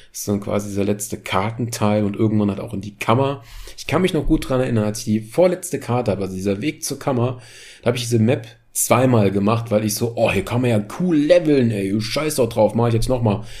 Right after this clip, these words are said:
Man geht dann auch mit Mordecai und mit Brick zusammen, der, die sind manchmal dann immer auf dieser Karte mit unterwegs, das war auch gut gemacht.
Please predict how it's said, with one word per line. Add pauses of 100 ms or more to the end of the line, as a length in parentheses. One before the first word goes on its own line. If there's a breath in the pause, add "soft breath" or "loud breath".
(180 loud breath)
Man
geht
dann
auch
mit
Mordecai
und
mit
Brick (240 loud breath)
zusammen,
der,
die
sind
manchmal
dann
immer
auf
dieser
Karte
mit
unterwegs,
das
war
auch
gut
gemacht.